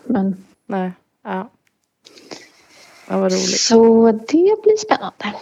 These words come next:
Speaker 2: Mm. Nu beskrev du det lite som en nypa dig i armen, liksom, en dröm för en tecknare.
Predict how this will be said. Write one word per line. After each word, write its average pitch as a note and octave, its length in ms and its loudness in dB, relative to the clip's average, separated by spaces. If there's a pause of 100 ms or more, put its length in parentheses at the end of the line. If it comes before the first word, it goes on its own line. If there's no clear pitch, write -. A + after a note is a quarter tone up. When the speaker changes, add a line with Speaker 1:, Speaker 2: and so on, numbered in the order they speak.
(540)
Speaker 2:
Mm. G#3+ 320 2 (580)
Nu E3+ 120 -4
beskrev D#3 420 -8
du F3 80 -8
det G3+ 160 -4
lite F#3 240 -10
som E3 200 -10
en E3+ 180 -14 (600)
nypa F3+ 300 -2
dig E3+ 100 0
i - 40 -2
armen, E3+ 560 -4 (260)
liksom, - 420 -10 (320)
en E3+ 200 -8
dröm F#3+ 380 -2 (460)
för - 160 -8
en F3 60 -6
tecknare. E3+ 500 -10